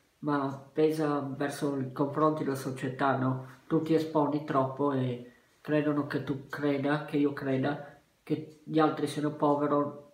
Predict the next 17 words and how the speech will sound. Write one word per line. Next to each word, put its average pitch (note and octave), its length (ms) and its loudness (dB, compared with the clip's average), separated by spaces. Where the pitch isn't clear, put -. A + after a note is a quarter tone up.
poveri D3+ 360 4
nei, C3+ 260 -2
nei, C3+ 520 -4
in C#3 160 -8
confronto C#3+ 500 -2
a B2+ 40 -2
me, B2+ 200 -2
no? C3 160 -2
Mm. E3 220 -2
Voglio E3 240 4
una D#3 120 2
bilancia D#3 640 2
equagiata, C#3 1120 0
cioè, C#3 160 -6
come C3+ 160 -6
ti C3+ 140 -6
dico, C3 420 -4